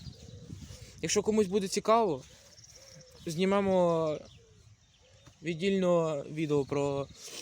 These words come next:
встановлення аудіосистеми та сигналізації на мотоцикл.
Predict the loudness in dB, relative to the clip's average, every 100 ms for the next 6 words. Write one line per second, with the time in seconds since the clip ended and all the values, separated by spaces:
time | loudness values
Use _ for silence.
0 | -10 0 2 4 4 2 4 4 2 0
1 | -6 0 2 2 0 -4 0 -2 -2 -6
2 | -6 -4 -2 -2 -4 -8 -4 -4 -4